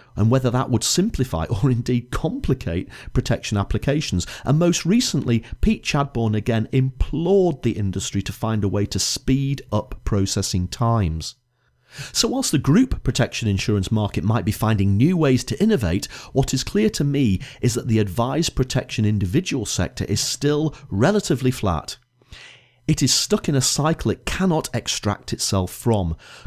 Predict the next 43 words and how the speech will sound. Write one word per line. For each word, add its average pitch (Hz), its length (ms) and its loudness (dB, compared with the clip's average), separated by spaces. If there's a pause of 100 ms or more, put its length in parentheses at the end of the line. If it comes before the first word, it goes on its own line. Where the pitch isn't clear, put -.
(100)
Constantly 180 600 2
cutting 139 360 0
rates 120 320 0
in 110 60 2
order 107 240 0
to - 160 -2
appear 101 260 2
competitive 104 680 -2
on 95 120 2
comparison 123 600 0
services 95 600 -2 (360)
means 127 380 4
the 110 160 0
underwriting 127 680 0
becomes 104 400 -2
harsher, 104 680 -2 (460)
and 110 160 2
more 170 260 4
people 143 360 2
don't 156 420 0
get 139 180 -2
the 131 100 2
rate 110 320 0
which 104 200 -2
they 95 100 2
thought 95 320 0
they 110 80 0
were 98 140 4
going 143 260 2
to 107 120 -4
get - 340 -6 (100)
when 92 160 0
they 90 80 2
were 92 140 2
quoted. 135 520 0 (680)
Companies 175 480 2
continue 180 580 0
to - 260 -4
add 92 200 0
many 160 240 2
conditions 120 640 -2
and 87 180 0
illnesses 127 480 0